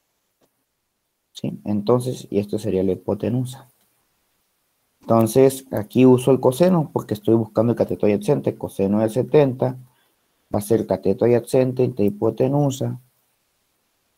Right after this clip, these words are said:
Coseno de setenta va a ser igual a, este, este lado de aquí que voy a ponerle D. D sobre L sobre dos, ¿no? Entonces, de tal manera que D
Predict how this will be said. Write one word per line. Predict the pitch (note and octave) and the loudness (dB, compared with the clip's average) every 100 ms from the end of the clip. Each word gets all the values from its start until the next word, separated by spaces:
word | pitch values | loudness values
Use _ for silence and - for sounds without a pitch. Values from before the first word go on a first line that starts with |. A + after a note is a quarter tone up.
| _ _ _ _ | _ _ _ _
Coseno | - F#2+ - F#2+ G2+ G#2+ | -12 -12 -6 -4 0 0
de | A2 | 0
setenta | G#2+ A2+ - C3+ B2 A2 A2+ A#2+ D3 _ _ F#2 | -2 -2 4 4 4 0 -4 -6 -10 _ _ -8
va | |
a | F#2+ | -6
ser | G#2+ G2+ | -2 2
igual | G2 G2+ G#2 | 4 4 6
a, | B2+ D#3 - _ _ _ _ _ _ | 4 2 -4 _ _ _ _ _ _
este, | G#2 G2+ - - G2+ F#2 - | -4 -4 -4 0 2 2 2
este | A2 - A#2 | 0 2 4
lado | A#2 | 6
de | A2 | 6
aquí | G2+ C3+ | 4 2
que | - | 4
voy | B2 | 4
a | - | 4
ponerle | A2 G#2+ G#2+ F#2+ | 0 2 4 4
D. | A#2 - - _ _ _ _ _ _ _ _ _ _ _ _ _ _ _ _ | 4 2 -2 _ _ _ _ _ _ _ _ _ _ _ _ _ _ _ _
D | A2+ A2+ B2+ | -2 2 2
sobre | - C3 B2+ C3+ C#3 - | 2 4 6 6 4 2
L | A2+ A#2+ | 0 0
sobre | B2 A#2 G2 | 0 -2 -2
dos, | D#2 F2 C#3 | -4 -8 -10
¿no? | E3 - _ _ _ _ | -10 -12 _ _ _ _
Entonces, | _ A#2 A2+ | _ -2 0
de | G#2+ | 2
tal | A2+ | 2
manera | B2+ B2+ B2+ C3 | 4 4 4 2
que | B2 G#2 | 2 4
D | A#2+ D3+ C#3 C#3 | 6 6 6 0